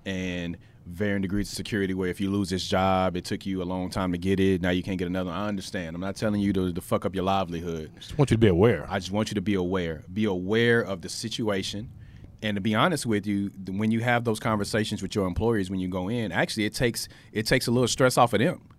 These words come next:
Speaker 1: 'cause then they know they, they ain't gotta finesse you now.
Speaker 2: Yeah,
Speaker 1: So
Speaker 2: yeah,
Speaker 1: you just have a straight
Speaker 2: yeah.
Speaker 1: conversation like, "Look, I'm coming in for this. I know you need that. Here's where we can meet in the middle. You get something out of it, I get something out of it, and you go." And if you have
Speaker 2: Mm-hmm.
Speaker 1: those conversations with your employer without, without,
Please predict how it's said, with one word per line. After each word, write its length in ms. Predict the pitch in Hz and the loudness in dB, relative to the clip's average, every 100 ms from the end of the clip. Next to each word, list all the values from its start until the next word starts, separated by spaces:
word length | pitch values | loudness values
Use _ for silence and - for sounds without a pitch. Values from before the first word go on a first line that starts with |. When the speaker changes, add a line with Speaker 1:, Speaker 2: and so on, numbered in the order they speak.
| - | -4
Speaker 1:
'cause 160 | 143 123 | 2 4
then 100 | 131 | 6
they 80 | 117 | 6
know 180 | 123 | 6
they, 140 | 120 117 | 6 4
they 200 | 101 113 | 2 2
ain't 120 | 113 | 4
gotta 160 | 113 107 | 4 4
finesse 320 | 107 135 - | 4 4 2
you 80 | 85 | -2
now. 160 | 78 - | -4 2
Speaker 2:
Yeah, 240 | 156 98 | 4 4
Speaker 1:
So 60 | 110 | 6
Speaker 2:
yeah, 60 | 139 | 6
Speaker 1:
you 100 | 175 | 6
just 120 | 170 | 6
have 120 | 151 | 4
a 40 | 135 | 6
straight 120 | 127 | 4
Speaker 2:
yeah. 40 | - | 4
Speaker 1:
conversation 260 | 135 120 | 2 0
like, 80 | 101 | -2
"Look, 200 | 107 85 - - - | -2 -6 -12 -20 -6
I'm 160 | 107 123 | -4 -2
coming 280 | 147 131 | 0 0
in 140 | 120 120 | 0 0
for 100 | 113 | -2
this. 360 | 101 98 - - | -2 -2 -6 -8
I 120 | 92 | -6
know 180 | 90 104 | -2 0
you 160 | 107 104 | 0 0
need 280 | 104 101 98 | 0 -2 -2
that. 260 | 92 92 - - - - | -2 -4 -8 -20 -20 -8
Here's 340 | 127 117 110 | -2 0 0
where 120 | 107 | -2
we 100 | 101 | -2
can 160 | 107 98 | -2 -2
meet 160 | 101 | -2
in 80 | 95 | -2
the 60 | 95 | -2
middle. 320 | 92 80 - | -4 -6 -10
You 160 | 90 101 | -8 -4
get 160 | 107 101 | -4 -4
something 300 | 117 117 107 | -6 -4 -2
out 160 | 113 | 0
of 80 | 120 | -2
it, 80 | 117 | -2
I 120 | 95 | -4
get 140 | 101 - | -4 -6
something 260 | 107 104 | -8 -6
out 120 | 104 | -4
of 100 | 107 | -4
it, 60 | 98 | -6
and 140 | 92 | -8
you 60 | 85 | -8
go." 280 | 90 87 - - - - - | -6 -6 -8 -16 -20 -20 -10
And 80 | 87 | -4
if 60 | 92 | 2
you 80 | 170 | 4
have 140 | 117 | 4
Speaker 2:
Mm-hmm. 80 | 107 | 2
Speaker 1:
those 180 | 123 143 | 0 0
conversations 600 | 143 139 135 135 139 127 | -2 -2 -2 -2 -2 -4
with 160 | 120 117 | -4 -2
your 160 | 135 | -2
employer 420 | 131 151 139 147 139 | -2 -2 -2 0 -2
without, 400 | 98 104 117 98 | -2 0 -2 -4
without, 400 | 98 110 123 | -2 0 0